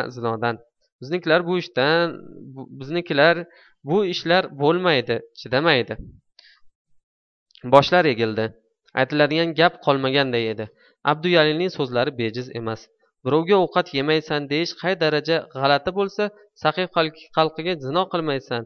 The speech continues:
ichkilik ichmaysan" deyish ham shu darajada g'alati va og'ir edi. Oralarida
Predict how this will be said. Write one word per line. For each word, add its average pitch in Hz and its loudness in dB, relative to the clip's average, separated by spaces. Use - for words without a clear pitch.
ichkilik - -6
ichmaysan" 170 -2
deyish 151 -4
ham 196 -6
shu - -10
darajada 143 0
g'alati 117 -2
va 120 0
og'ir 117 -2
edi. 110 -8
Oralarida 143 4